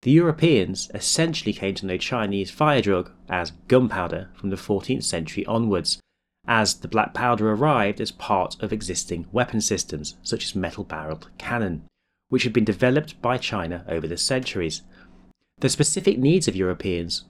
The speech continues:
would also shape the direction in which these firearms would evolve. For example, in China, fortifications tended to have very thick earthen walls, which were essentially impervious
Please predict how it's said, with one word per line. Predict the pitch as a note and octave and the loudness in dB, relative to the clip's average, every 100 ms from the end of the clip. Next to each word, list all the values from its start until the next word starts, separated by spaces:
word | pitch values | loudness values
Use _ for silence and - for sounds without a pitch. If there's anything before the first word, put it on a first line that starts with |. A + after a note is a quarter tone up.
| - | -8
would | A2 - | -6 0
also | B2+ C3 D3 | 2 2 0
shape | C#3 - F#2 D#2 | -2 0 0 2
the | G2+ | 0
direction | G2+ G2 G2 - G#2 | 0 0 -2 -2 -4
in | G2+ | -2
which | F#2+ | -2
these | - G#2+ - | -2 -2 0
firearms | A2+ G2+ E2 D2 D#2+ - | 0 0 0 -2 -6 -6
would | D#2 | -4
evolve. | D#2+ - A2+ F2+ D2+ - _ _ _ _ | -4 2 4 4 2 -12 _ _ _ _
For | - C3+ | 0 2
example, | G2+ B2 A2+ E2+ D2 - | 4 2 2 -6 -10 -8
in | G2+ | -6
China, | - C#3+ D3+ D#3 - | 0 2 2 0 -8
fortifications | - D#3 D#3 - - C#3 A#2 F#2+ F#2 | 0 2 2 0 0 0 0 -2 -4
tended | - G#2+ G#2 - | -4 -4 -4 -4
to | A2+ | -6
have | - E2 - | -4 -6 -6
very | - G2 F#2+ A#2+ | -6 -2 -2 -2
thick | - F2+ D#2+ - | -2 -4 -4 -6
earthen | G2 F2+ - F2 | -6 -4 -4 -6
walls, | G2 B2 G2+ D#2+ - _ _ _ _ _ | -2 0 0 -2 -10 _ _ _ _ _
which | - C3 | -2 4
were | C#3 | 4
essentially | A#2+ E3 D3+ - A2 | 4 2 2 2 2
impervious | G2+ - D#3 D3+ G#2+ F#2 - | 2 2 2 4 4 2 -2